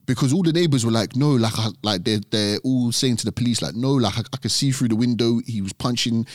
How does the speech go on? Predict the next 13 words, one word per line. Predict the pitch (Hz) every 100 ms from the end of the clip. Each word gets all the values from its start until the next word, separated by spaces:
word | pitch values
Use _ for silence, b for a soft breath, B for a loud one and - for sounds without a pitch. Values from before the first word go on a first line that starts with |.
| B
he | 95
was | -
punching | 113 104 107 98 90 _ -
his | 87
missus | 113 110 107 104 101
up | 101 95 - B B B
and | 98
everything | 107 104 - 98
like | 82 92
that." | 101 - b b b b -
And | 131 123
then | 185 151 131 - _ _ _ -
everything | 175 175 143 151 - 147 139